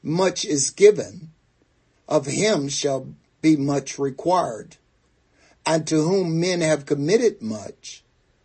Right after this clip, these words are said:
of him they will ask the more." As a Christian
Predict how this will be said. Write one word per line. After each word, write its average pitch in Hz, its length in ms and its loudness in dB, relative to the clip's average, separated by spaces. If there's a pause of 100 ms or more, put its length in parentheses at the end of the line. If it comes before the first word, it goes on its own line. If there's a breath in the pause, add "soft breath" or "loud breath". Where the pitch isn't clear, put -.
(160)
of 156 200 6
him 139 600 -2
they 143 140 2
will 131 320 -2
ask 139 560 -4
the 139 100 -2
more." 151 640 -2 (1400 soft breath)
As 196 240 4
a 170 80 -2
Christian 131 880 -6